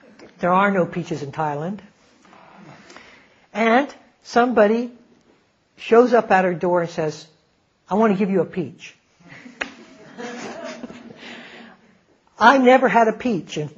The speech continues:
you know, the years I was in Thailand. And she never had another peach while she was in Thailand. But it's that kind of synchronicity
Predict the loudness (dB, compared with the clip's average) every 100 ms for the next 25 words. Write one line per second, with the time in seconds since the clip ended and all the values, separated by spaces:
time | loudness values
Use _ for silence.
0 | -20 _ -2 0 2 2 0 0 0 0
1 | -2 -4 -4 -4 -6 -14 -20 -18 -6 -6
2 | -2 0 2 4 4 2 2 4 4 2
3 | 0 -8 -8 -16 -16 -4 0 0 -2 -4
4 | -4 -4 -4 -4 -6 -16 -20 -20 -20 -20
5 | _ _ _ -10 2 6 6 2 -4 _
6 | _ _ -4 -2 2 2 2 -2 -2 -4
7 | -4 -8 -6 -4 -4 -4 -8 -16 -18